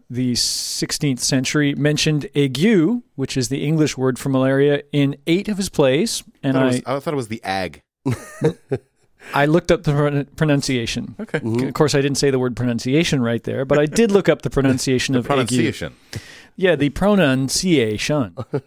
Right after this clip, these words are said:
Speaker 1: Uh, in eight of his plays, and I, uh, did a search, it's mentioned fourteen times total.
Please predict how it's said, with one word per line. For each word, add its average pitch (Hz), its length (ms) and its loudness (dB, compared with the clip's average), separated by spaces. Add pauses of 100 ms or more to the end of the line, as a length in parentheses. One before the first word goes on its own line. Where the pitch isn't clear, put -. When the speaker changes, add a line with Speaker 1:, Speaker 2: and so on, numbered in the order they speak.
(840)
Speaker 1:
Uh, 143 460 2 (200)
in 170 260 2
eight 233 180 4
of 247 100 4
his 233 120 2
plays, 208 460 2
and 170 220 0
I, 160 220 4
uh, 151 240 4
did 165 140 2
a 165 40 2
search, - 520 0
it's - 180 -2
mentioned 147 340 0
fourteen 170 420 0
times 131 280 0
total. 135 340 2